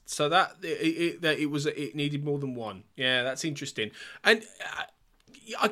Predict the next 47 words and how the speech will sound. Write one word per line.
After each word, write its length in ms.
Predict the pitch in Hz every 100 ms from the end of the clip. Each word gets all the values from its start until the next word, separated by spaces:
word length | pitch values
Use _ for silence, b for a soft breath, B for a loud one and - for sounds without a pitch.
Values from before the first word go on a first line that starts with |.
| -
I 60 | 220
get, 260 | 208 294 -
I 80 |
get 180 | 202 285
it 100 | 277
in 60 | 220
a 40 |
way. 360 | 202 180 95 85
Like, 200 | 147 151
I, 60 | 156
th-, 180 | 147 165
I 40 |
think 220 | 156 220
there 180 | 180 180
are 100 | 185
themes 420 | - 214 214 202
here 180 | 170 143
that 140 | 123 113
maybe 220 | 139 127
s-, 140 | -
leap 320 | 143 156 156
out, 220 | 143 120 104
and 100 | 120
there 80 |
are 60 | 117
points 400 | - 165 156 -
of 80 | 120
it 160 | 107
where 240 | 113 117 113
it 140 | 110
doesn't 320 | - 123 120 - _ b b b b b
necessarily 1400 | 123 139 202 - 156 - - 196 170 151 120 98 95 101 -
always 460 | 131 120 113 101 - _ _ -
come 340 | - 135 123
completely 440 | 127 120 131 113 113
to 120 | 117
life. 240 | 107 95
But 100 | 135
I 40 | 160
think 100 | 190
overall 640 | 226 233 220 208 123 110
it 100 | 120
is, 280 | 147 139 -
it 140 | 156 170
is 140 | 147
very 220 | 139 120
good. 340 | 104 95 80